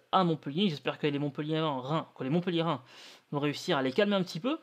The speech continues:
histoire qu'ils ne creusent pas trop l'écart. En tout cas, voilà, je suis, pour l'instant, le, le, le championnat est quand même relativement serré, hein. Je suis encore là en embuscade, c'est ma première défaite de la saison contre Lyon. Je suis encore là en embuscade, en tout cas quatorze points.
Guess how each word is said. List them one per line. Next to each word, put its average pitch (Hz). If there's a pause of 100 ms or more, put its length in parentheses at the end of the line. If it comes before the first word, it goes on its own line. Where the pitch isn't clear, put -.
(100)
histoire -
qu'ils 147
ne 139
creusent 135
pas 147
trop 147
l'écart. 165
En 143
tout 139
cas, 127
voilà, 117
je -
suis, 110
pour 117
l'instant, 139
le, 131
le, 117
le 117
championnat 135
est 131
quand 143
même 139
relativement 135
serré, 147
hein. 123 (500)
Je -
suis 165
encore 160
là 170
en 170
embuscade, 170
c'est 170
ma 165
première 170
défaite 160
de 147
la 151
saison 151
contre 135
Lyon. 123 (160)
Je -
suis -
encore 147
là 147
en 143
embuscade, 147
en 143
tout -
cas 147
quatorze 156
points. 170